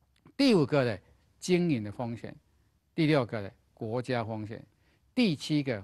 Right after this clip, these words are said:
法律的风险，第八个商议的风险。那么很快给同学了解，当然信用风险各位同学都会很清楚，啊，因为它到期债务不能履行的这个风险，啊，违约的。因为坦白讲，银行面对客户也有资讯不对称，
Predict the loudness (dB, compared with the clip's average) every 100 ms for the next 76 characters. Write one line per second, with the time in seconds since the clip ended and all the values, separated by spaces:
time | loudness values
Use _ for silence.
0 | -10 -8 -8 -4 -6 -4 -8 -10 -14 -20
1 | _ _ -4 -4 -2 -4 -4 -10 -14 -8
2 | -4 -2 -4 -8 -10 -10 -10 -14 -14 -14
3 | -16 -20 _ _ _ _ _ 0 2 4
4 | 2 2 0 0 -4 -4 -4 -2 0 0
5 | 2 0 0 0 0 0 -2 -6 -6 -4
6 | -4 -6 -6 -6 -8 -10 -12 -10 -14 -16
7 | _ _ _ _ -14 -8 -6 -4 -2 0
8 | 0 0 -10 -12 -6 -4 -4 -6 -6 -10
9 | -12 -12 -10 -12 -10 -12 -10 -14 -16 _
10 | _ _ _ _ -14 -12 -10 -8 -8 -8
11 | -14 -6 -4 -4 -6 -10 -10 -12 -14 -10
12 | -6 -4 -4 -4 -4 -6 -6 -6 -6 -6
13 | -6 -8 -10 -10 -8 -8 -10 -10 -10 -8
14 | -12